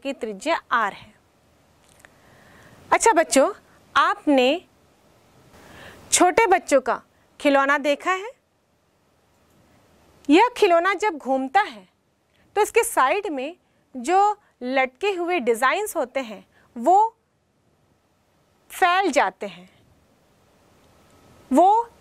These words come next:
इस वृत्तीय मार्ग पर घूमने के लिए फैल जाते हैं और एक वृत्तीय पथ बनाने का प्रयास करते हैं। वो इस प्रकार क्यों फैल जाते हैं? क्योंकि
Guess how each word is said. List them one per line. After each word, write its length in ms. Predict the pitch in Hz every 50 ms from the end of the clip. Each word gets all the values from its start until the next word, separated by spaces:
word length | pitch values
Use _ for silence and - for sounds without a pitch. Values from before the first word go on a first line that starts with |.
| _ _ -
इस 300 | - 381 427 - - - - _ -
वृत्तीय 540 | 214 202 226 277 294 - - 370 392 466 440
मार्ग 440 | 330 277 262 247 262 302 320 _ - -
पर 160 | - 214 - - _ _ _
घूमने 440 | - 240 285 339 349 359 381 392 453 427
के 200 | - 359 302 254
लिए 220 | 226 214 202 185 - - _ _ -
फैल 300 | - 415 392 392 403 359
जाते 340 | 262 262 214 214 _ - 208
हैं 200 | 196 180 180 _ _ _ _ _ -
और 140 | 311 370 381
एक 180 | 453 403 - 277
वृत्तीय 440 | 233 226 277 285 - - 359 403 415 415 -
पथ 220 | 320 302 - _ _ - -
बनाने 320 | 269 269 247 240 247 247
का 120 | 247 330
प्रयास 420 | 330 330 - 262 233 214 220 220 -
करते 320 | - 208 190 - - 208
हैं। 160 | 196 180 185 _ _ _ _ _ _ _ _ _ _ _ - - - - -
वो 80 | 349 415
इस 140 | 453 - -
प्रकार 340 | - 453 440 - 453 453 440
क्यों 260 | - - 349 392 427
फैल 260 | 403 466 453 440 415
जाते 280 | 415 453 440 - - 453
हैं? 140 | 440 480 - _ _ _ _ _ _ - - - - -
क्योंकि 280 | - 440 494 - -